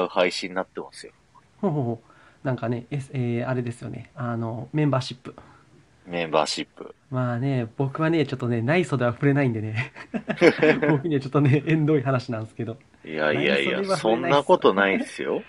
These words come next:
Speaker 2: <laughs> 僕の何かがあるのかっていうね。うん。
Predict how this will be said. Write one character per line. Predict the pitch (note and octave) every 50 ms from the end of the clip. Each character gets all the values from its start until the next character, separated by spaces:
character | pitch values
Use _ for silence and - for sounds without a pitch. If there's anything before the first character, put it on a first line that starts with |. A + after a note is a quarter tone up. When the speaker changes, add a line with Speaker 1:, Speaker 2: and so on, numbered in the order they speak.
| - - _
Speaker 2:
<laughs> | _ _ - -
僕 | - F3+ G3+ G#3 - - -
の | A#3+ A3+ C#4 B3+ A#3 D#4
何 | B3+ - G3 G3 - C#4
か | - - F3
が | C#3+ C3 C#3
あ | E3 A3
る | B3+ A3
の | D#3+ C3+
か | C3+ B2+
っ | A#2+ -
て | - - B2
い |
う | A#2
ね。 | A#2+ B2 C3+ - - _ _ _ _ - - _ _ _ _ _ _ _ -
う | A2+
ん。 | A2 A2 A2+ A2 A2 A2 G#2+ A2